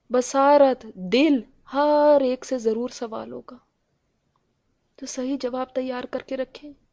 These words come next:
आमाल तुलने वाले हैं। फिर जिसके दाएं हाथ में आ गया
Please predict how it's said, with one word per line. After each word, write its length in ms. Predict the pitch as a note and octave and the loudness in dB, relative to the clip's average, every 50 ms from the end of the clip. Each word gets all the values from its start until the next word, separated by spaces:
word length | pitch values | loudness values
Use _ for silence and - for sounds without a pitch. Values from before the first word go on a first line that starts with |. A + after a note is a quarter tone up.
| _ _ _ _ _ _ _ _ _ _ | _ _ _ _ _ _ _ _ _ _
आमाल 440 | - B3 B3 B3 A#3+ A#3+ A#3+ B3+ C4+ | -6 -4 -4 -2 -2 0 0 0 0
तुलने 380 | C4 - C#4 C4 C4+ D4 D#4+ F4 | 0 -2 -2 -2 -2 -2 -2 -2
वाले 280 | E4 D#4 C#4 C4 B3 A#3+ | 0 0 0 0 -2 -6
हैं। 160 | A#3 A3+ - _ _ _ _ _ _ _ _ _ _ _ _ _ _ _ _ _ _ _ _ _ _ _ _ _ _ _ _ _ _ _ _ _ _ _ _ _ _ _ _ _ _ _ _ _ _ _ _ _ _ _ _ _ _ _ _ _ _ | -10 -12 -14 _ _ _ _ _ _ _ _ _ _ _ _ _ _ _ _ _ _ _ _ _ _ _ _ _ _ _ _ _ _ _ _ _ _ _ _ _ _ _ _ _ _ _ _ _ _ _ _ _ _ _ _ _ _ _ _ _ _
फिर 160 | - D#4 D#4+ D#4 | -4 -4 -2 -2
जिसके 380 | B3+ C#4+ C4+ - - - C#4 B3 | -2 -4 -4 -4 -4 -2 -2 -2
दाएं 300 | G#3 A#3 A#3 B3 C4 C4+ | 0 -2 0 0 0 -2
हाथ 440 | B3 B3+ A#3+ A#3+ B3 B3 B3 - | -2 -4 -4 -4 -4 -4 -4 -6
में 140 | B3 B3 B3 | -8 -8 -6
आ 180 | A#3+ A3 A3+ A#3+ | -4 -4 -4 -6
गया 340 | A3+ A3 A#3+ A#3 A3+ A3 A3 | -6 -6 -6 -6 -6 -8 -12